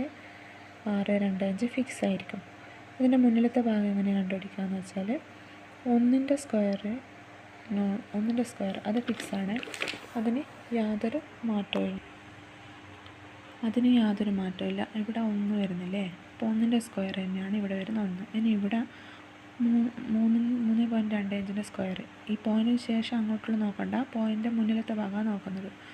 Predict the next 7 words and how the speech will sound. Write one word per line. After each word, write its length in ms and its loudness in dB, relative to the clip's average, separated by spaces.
മൂന്നിൻ്റെ 480 6
സ്ക്വയറിനോട് 640 -2
ഒന്ന് 280 6
കൂട്ടുക, 320 -4
അതെത്രയാ? 440 -4
മൂന്നിൻ്റെ 480 0
സ്ക്വയറിനോട് 640 -4